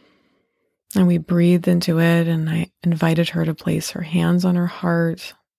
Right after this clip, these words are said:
and really feel into what was needed here for this little girl. And after a little while, it became clear to me that there was a kind of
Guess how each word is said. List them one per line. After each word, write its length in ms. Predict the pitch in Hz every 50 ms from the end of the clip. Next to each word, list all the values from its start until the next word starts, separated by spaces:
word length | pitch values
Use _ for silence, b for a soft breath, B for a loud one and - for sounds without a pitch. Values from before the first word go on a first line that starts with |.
| _ _ _ _ _ _ _ _ _ _ -
and 200 | 190 185 175 175
really 340 | 180 175 175 175 175 175
feel 400 | 175 - - - 175 170 175 175
into 260 | 170 165 165 - 170 160
what 220 | 160 165 160 -
was 240 | - 175 165 170 175
needed 400 | 170 175 175 185 190 190 175 160
here 240 | - 170 165 165 165
for 180 | - - 175
this 240 | 165 170 - - -
little 200 | 180 170 165 165
girl. 600 | - - 175 175 170 160 151 151 151 180 175 170 160 - _ _ _ _ _ _ _ _ _ _ _ _ _ -
And 140 | 208 190 190
after 440 | 185 190 185 185 - - 208 208 202
a 140 | 196 190
little 420 | 185 185 185 185 180 180 180 175 170
while, 640 | 165 160 160 160 170 175 175 170 160 160 175 170 170 165 - _ _ _ _ _ _ _ _ _ _ _ _ _ _ _ _ _ -
it 140 | 196 175
became 440 | - 196 190 - - 214 214 220 220
clear 420 | - - - 208 196 190 196 196 190
to 80 | 190
me 640 | 185 175 170 170 165 165 160 160 160 160 165 160 - _ _ _ _ _ _ _ _ _ _ _ _ _ _ _ -
that 160 | 185 185 185
there 180 | 190 190 180
was 220 | 180 185 196 208 208
a 80 | 214
kind 380 | - - - - 190 190 185 180
of 360 | 175 175 170 170 170 - -